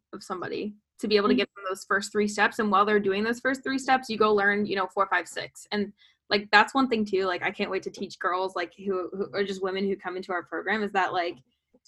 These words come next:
Speaker 1: when you find your ideal client, and this is for another podcast, but when you find your ideal client, you don't have to go get all the fucking certifications in the world, because you start to learn about what your ideal client needs on more of a psychological level, not just a physical level. And that's, like, one thing we can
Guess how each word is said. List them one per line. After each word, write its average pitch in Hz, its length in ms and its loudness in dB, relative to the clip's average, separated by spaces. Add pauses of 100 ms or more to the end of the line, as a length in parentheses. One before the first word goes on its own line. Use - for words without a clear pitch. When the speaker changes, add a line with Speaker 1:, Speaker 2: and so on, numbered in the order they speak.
(600)
Speaker 1:
when 262 220 6
you 427 120 4
find 277 360 4
your - 120 4
ideal 277 320 4
client, 240 400 0
and 214 80 0
this 262 140 2
is 302 100 0
for 262 100 2
another 214 300 4
podcast, 208 480 4
but 202 100 0
when 240 140 2
you 370 160 6
find 285 180 4
your 285 100 4
ideal 240 240 6
client, 220 380 0
you 233 80 0
don't 330 180 0
have 320 140 2
to 320 80 -2
go 277 100 2
get 254 120 0
all 262 100 4
the 269 140 -4
fucking 240 280 0
certifications 233 600 0
in 226 80 2
the 196 80 0
world, 196 400 4
because 214 260 0
you 220 80 -2
start 226 200 -4
to 226 100 -2
learn 214 220 4
about 214 180 6
what 202 140 0
your 208 180 2
ideal 202 240 4
client 214 340 0
needs 185 380 -4
on 220 160 2
more 220 220 4
of 202 80 -4
a - 20 -6
psychological 190 680 -2
level, 131 380 -6
not 202 240 2
just 208 200 -4
a - 100 -20
physical 196 280 -12
level. - 440 -6
And 202 100 -2
that's, 220 220 -2
like, 202 120 -4
one 190 180 -4
thing 196 120 -8
we 190 100 -6
can 185 160 -14